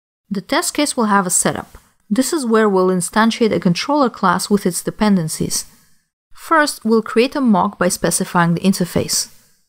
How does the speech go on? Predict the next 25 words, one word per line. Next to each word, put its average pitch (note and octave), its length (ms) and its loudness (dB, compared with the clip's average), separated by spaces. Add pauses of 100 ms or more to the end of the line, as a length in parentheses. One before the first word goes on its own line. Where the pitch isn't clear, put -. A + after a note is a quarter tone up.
(180)
This A#3+ 180 0
is C#4 100 -4
why B3+ 200 0
I G#3+ 40 0
said G#3+ 240 -2
that G3+ 120 2
the F#3 80 2
concrete G3 400 -2
class F#3 340 0
didn't E3 260 0
matter. E3 400 0 (520)
If - 180 -4
possible, B3 500 0
you G#3+ 120 2
should G3+ 200 0
always B3+ 420 0
build A3 280 2
your A3+ 120 0
code F#3+ 280 0
in F3 120 0
such B3 280 -4
a C4+ 60 0
way F#3 260 2
that E3+ 180 0
the F3 140 -4